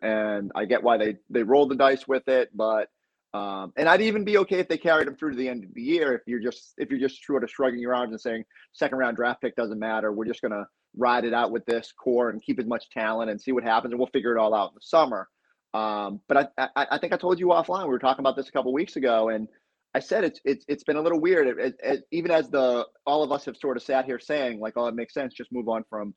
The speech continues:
Dennis Schroeder," I've heard internally there is some support for keeping him around. And I don't know if that's beyond this season. I think it's more, you've got a first-year coaching staff that clearly wants to go for it. You've got Brad Stevens, who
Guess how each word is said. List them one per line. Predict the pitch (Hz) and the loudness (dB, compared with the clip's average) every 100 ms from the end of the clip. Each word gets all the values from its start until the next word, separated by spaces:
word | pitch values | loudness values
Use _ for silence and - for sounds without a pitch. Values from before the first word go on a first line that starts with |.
| _ _ _ | _ _ _
Dennis | 139 123 117 | 0 0 -4
Schroeder," | - 180 139 120 113 _ _ _ _ _ | 0 2 4 2 0 _ _ _ _ _
I've | 143 160 | 4 4
heard | 156 147 | 2 2
internally | 131 - 202 196 135 131 | 0 -4 -6 -4 -2 -2
there | 117 131 | 0 2
is | 143 143 139 - _ | 4 2 -2 -16 _
some | _ - 139 | _ -6 -6
support | - - - 131 131 | -8 -8 -2 -2 -2
for | - | -8
keeping | 127 143 131 | -6 -6 -4
him | 120 117 | -8 -4
around. | 113 143 127 101 | -2 0 -2 -4
And | 110 | 0
I | 202 | 2
don't | 254 | 2
know | 240 | 2
if | 233 | 0
that's | - 165 160 | 4 4 2
beyond | - 143 139 160 165 | -4 -2 0 0 -2
this | 160 | -8
season. | - 165 156 160 | -4 -4 -4 -6
I | 117 | -8
think | 139 | -8
it's | - 131 | -10 -4
more, | 139 139 131 127 _ _ _ _ _ _ _ | 0 4 2 0 _ _ _ _ _ _ _
you've | _ | _
got | _ | _
a | _ 143 | _ _
first-year | 143 139 127 | -20 -20 -12
coaching | 139 131 135 | -10 -10 -4
staff | 131 120 | -2 -2
that | - | -6
clearly | - 123 135 143 | -6 0 2 2
wants | 147 147 | 0 -4
to | - | -4
go | 143 135 | -2 -2
for | - 147 | 0 -2
it. | 120 | -2
You've | 110 | -2
got | 110 107 | -2 0
Brad | 123 117 117 | 2 0 0
Stevens, | - 131 131 131 | -4 -4 -4 -2
who | 131 120 117 | 2 2 2